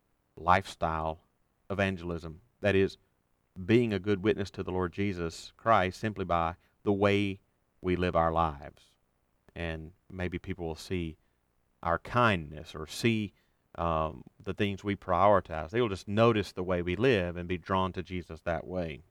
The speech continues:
The fact is, however, um, that a moral lifestyle does not necessarily say anything to anyone about Jesus.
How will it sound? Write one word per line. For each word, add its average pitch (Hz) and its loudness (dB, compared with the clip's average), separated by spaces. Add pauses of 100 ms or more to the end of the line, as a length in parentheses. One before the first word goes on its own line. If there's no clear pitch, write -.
(1000)
The 117 -8
fact - -4
is, 92 -4
however, 92 0 (720)
um, 127 2 (280)
that 143 6
a 131 4
moral 135 2 (340)
lifestyle 104 0 (760)
does 113 2
not 147 2
necessarily 139 0 (300)
say 123 2
anything 113 -2 (440)
to 120 0
anyone 107 0 (840)
about 151 6
Jesus. 190 -4